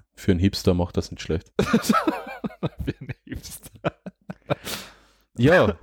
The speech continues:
Speaker 1: also das heißt, Musik wird jetzt eigentlich vollkommen aus dem Computer gebracht. Man, es braucht ein Mensch halt noch, um die Samples reinzuschmeißen oder so.
Speaker 2: Ja, aber die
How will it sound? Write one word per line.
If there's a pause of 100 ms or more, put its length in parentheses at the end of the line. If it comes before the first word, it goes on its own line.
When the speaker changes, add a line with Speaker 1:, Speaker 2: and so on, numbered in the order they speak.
(160)
Speaker 1:
also
das
heißt,
Musik
wird (140)
jetzt
eigentlich
vollkommen (400)
aus
dem
Computer
gebracht.
Man, (320)
es
braucht
ein
Mensch
halt
noch,
um
die
Samples
reinzuschmeißen
oder
so.
Speaker 2:
Ja,
aber
die